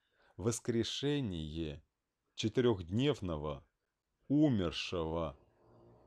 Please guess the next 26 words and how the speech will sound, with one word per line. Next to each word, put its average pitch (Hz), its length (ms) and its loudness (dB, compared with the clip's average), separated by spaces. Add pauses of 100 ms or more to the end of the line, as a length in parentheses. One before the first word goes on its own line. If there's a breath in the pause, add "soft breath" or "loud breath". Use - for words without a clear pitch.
(100)
и 98 80 0
Богом 101 560 4
Иисусом 98 480 -2
воскрешённого 95 840 -2
Лазаря, 87 760 -2 (300 loud breath)
о 104 120 0
чём 170 260 0
ты 110 160 -4
мне 110 260 0
хочешь 98 440 -4
доказать? 98 540 -6 (260 loud breath)
Ты 139 140 -2
пишешь, 143 400 -4
ты 151 120 -6
думаешь, 143 380 -2
ты 135 140 -2
вот 131 160 0
так 123 180 2
бросаешь 123 540 2
эти - 180 -2
слова 120 380 4
в 107 60 2
воздух, 107 400 -4
«Я 113 100 2
такой 110 280 -2
дурачок»? 110 640 -2